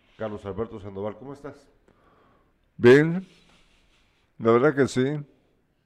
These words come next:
Speaker 2: Dormí bien anoche, eso es, <laughs> es importante.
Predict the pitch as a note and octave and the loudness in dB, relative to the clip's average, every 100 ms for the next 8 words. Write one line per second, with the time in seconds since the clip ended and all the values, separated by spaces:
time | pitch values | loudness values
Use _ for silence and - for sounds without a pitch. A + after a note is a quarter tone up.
0 | _ A#2 A#2 C#3+ C3+ C3+ A#2 A2+ B2+ B2+ | _ 0 0 0 0 0 -2 -4 -6 -6
1 | C3 A#2+ - G2 - - - _ _ _ | -6 -6 -8 -8 -10 -20 -20 _ _ _
2 | _ - - _ _ _ - - - - | _ -20 -20 _ _ _ -20 -20 -20 -20
3 | - - A2+ B2+ F#2 G2+ F2+ G#2 G2+ F#2+ | -20 -12 -6 -6 -4 -6 -4 -2 -2 -6